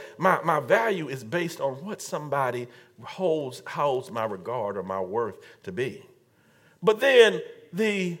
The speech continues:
Louis Vuitton effect kinda diminishes that mold. It breaks that mold because that purse is gonna cost the same whether you buy it or not. And they'll rather let it sit on the shelf than put it on sale.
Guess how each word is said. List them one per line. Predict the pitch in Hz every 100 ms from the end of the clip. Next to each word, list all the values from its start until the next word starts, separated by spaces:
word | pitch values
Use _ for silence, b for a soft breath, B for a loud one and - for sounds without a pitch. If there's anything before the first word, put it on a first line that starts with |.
| - _ -
Louis | 180 262 202
Vuitton | 165 - 254 254
effect | 165 - 160 156 -
kinda | 185 180 131 123
diminishes | 135 214 202 - 139
that | 151 123
mold. | 156 240 147 113
It | 113 107
breaks | 208 226 -
that | 127
mold | 117 107 98 117 b b b b b
because | - 233 196
that | 196 -
purse | - 226 220
is | 185
gonna | 175 156
cost | 156 180 165
the | 147
same | - - 220 170 147 b b b b
whether | 180 165
you | 165
buy | 143 143 143
it | 147
or | 170
not. | 165 247 127 - b b b b b b b
And | 170 170
they'll | 233 208
rather | 180 233 254 240
let | 240 240
it | -
sit | - 233
on | 208
the | 185
shelf | - 254 262 143 139 - - b b b
than | 139
put | 139 -
it | 143
on | 135 160
sale. | - - -